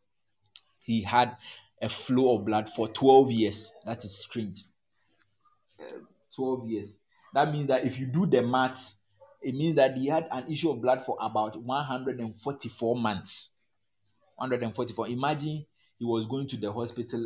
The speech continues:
every month. It means one hundred and forty-four visits to the physician. Uh, if it, it was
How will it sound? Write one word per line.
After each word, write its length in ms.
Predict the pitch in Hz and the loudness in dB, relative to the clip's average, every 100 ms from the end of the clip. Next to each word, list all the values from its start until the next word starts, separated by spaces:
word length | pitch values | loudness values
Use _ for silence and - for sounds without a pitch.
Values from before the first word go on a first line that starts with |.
| 117 | -6
every 260 | 120 117 110 | -10 -8 -8
month. 360 | 104 101 98 | -8 -10 -10
It 40 | 117 | -10
means 240 | 127 117 | -10 -6
one 160 | 120 143 | -4 -2
hundred 280 | 139 135 127 | -2 -2 -2
and 160 | 113 | -6
forty-four 800 | - 151 - 120 - 120 127 135 - _ _ _ 107 | -6 -8 -6 -12 -8 -4 -4 -6 -12 _ _ _ -12
visits 800 | 139 147 - - - - - - _ - | -10 -8 -10 -12 -14 -16 -16 -20 _ -10
to 100 | 120 | -8
the 220 | 110 110 - _ _ | -6 -6 -8 _ _
physician. 580 | 120 - 139 - 98 98 - _ _ _ _ _ _ 76 | -12 -8 -4 -4 -6 -10 -18 _ _ _ _ _ _ -12
Uh, 40 | |
if 280 | 101 104 - | -8 -8 -6
it, 120 | 120 120 | -6 -2
it 80 | 120 | -2
was 340 | 117 113 | 0 -4